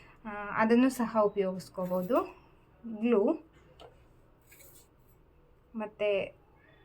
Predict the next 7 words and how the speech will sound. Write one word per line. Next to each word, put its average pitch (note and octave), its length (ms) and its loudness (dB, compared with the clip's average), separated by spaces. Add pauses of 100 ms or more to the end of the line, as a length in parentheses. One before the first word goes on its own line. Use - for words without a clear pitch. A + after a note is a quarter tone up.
(260)
ಮಷಿನ್ A3+ 540 4
ಥ್ರೆಡ್ಡು, A3 420 2
ಮತ್ತೆ A#3+ 380 -2
ಸೂಜಿ, G#3 640 -2 (1300)
ಮತ್ತೆ C4 460 0
ಸಿಲ್ವರ್ C#4 600 6
ಕಲರ್, A3 560 2